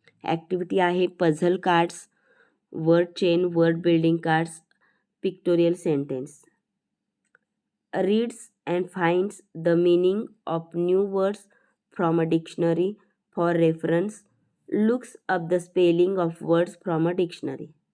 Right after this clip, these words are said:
Eleventh, listen to word, sentence and writes them down.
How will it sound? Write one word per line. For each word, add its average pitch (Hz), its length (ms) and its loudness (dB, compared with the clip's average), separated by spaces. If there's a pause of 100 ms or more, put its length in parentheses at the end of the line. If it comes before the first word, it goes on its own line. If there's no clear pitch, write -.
(3000)
Eleventh, 175 680 -2 (760)
listen 214 560 0 (140)
to 220 100 2 (140)
word, 185 260 2 (220)
sentence 175 760 0 (140)
and 170 200 -2
writes 165 360 0 (180)
them 156 220 2
down. 139 280 -4